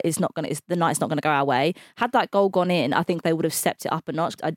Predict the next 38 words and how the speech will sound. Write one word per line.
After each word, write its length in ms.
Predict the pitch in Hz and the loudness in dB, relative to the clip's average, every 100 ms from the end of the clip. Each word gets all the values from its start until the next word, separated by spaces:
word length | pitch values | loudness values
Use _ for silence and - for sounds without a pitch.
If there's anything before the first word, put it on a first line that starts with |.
| - | -2
I'm 120 | 180 | 0
not 160 | 180 | 0
saying 360 | - 175 170 170 - | 0 0 0 -4 -4
Man 160 | 170 | -2
United 340 | 170 170 139 160 | 0 2 2 2
would 80 | 165 | 0
have 120 | - | 2
absolutely 380 | 160 - - 160 | -2 -2 -4 -4
taken 320 | - 165 165 | -2 -4 -4
the 60 | 165 | -2
game 300 | 160 160 156 | -2 -2 -6
apart 400 | - 165 160 143 | -6 -2 0 0
and 140 | 160 | 0
won, 320 | 165 156 156 | 2 2 0
and, 240 | 156 160 139 | -4 -6 -6
uh, 80 | 160 147 | -10 -8
but 100 | - | 0
I 100 | 131 | 0
think 340 | 165 170 - - _ - | 0 -4 -4 -10 _ -8
that 80 | 139 | -2
it 140 | 170 | 0
would 100 | 170 | 0
have 80 | 165 | 2
been 80 | 165 | 2
a, 120 | 160 | 2
a 60 | - | 0
lot 140 | 160 | 0
of 80 | 127 | 0
a, 40 | - | -2
ta-, 240 | - 156 - | -4 -4 -2
a, 100 | 151 - - | -6 -6 -8
a 40 | |
tastier 320 | - 160 - | -6 -8 -6
game. 300 | 135 127 117 - - | -4 -4 -6 -12 -2
Um, 400 | 165 160 160 - - - - - _ - | 2 2 0 -4 -12 -20 -20 -20 _ 0
right, 400 | 226 190 151 - _ _ _ _ _ _ - | 2 4 2 -4 _ _ _ _ _ _ 0
they're 260 | 233 311 | 4 6
out. 300 | 185 202 339 | 6 4 2